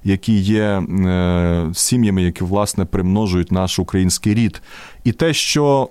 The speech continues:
е, цей батько має досвід і з дітьми працює, і говорить дійсно, що, е, підписується під кожним словом, що оці, цей експеримент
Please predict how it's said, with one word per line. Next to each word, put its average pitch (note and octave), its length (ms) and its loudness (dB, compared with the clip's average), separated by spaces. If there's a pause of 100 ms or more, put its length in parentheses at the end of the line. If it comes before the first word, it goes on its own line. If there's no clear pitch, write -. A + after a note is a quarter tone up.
е, A2 320 2
цей C#3 180 0
батько C3 400 -2
має B2 220 2
досвід A#2+ 500 0
і A#2 120 4
з F#2+ 80 -2
дітьми A2 340 0
працює, A#2+ 680 0
і A2+ 140 2
говорить A2 440 2
дійсно, A2 440 2
що, A2 440 -2 (420)
е, F#2+ 180 0
підписується C3 640 -2
під - 160 -6
кожним A#2+ 340 0
словом, B2+ 340 0
що A2 480 0
оці, C3+ 580 2 (140)
цей C3+ 180 0
експеримент B2 840 -2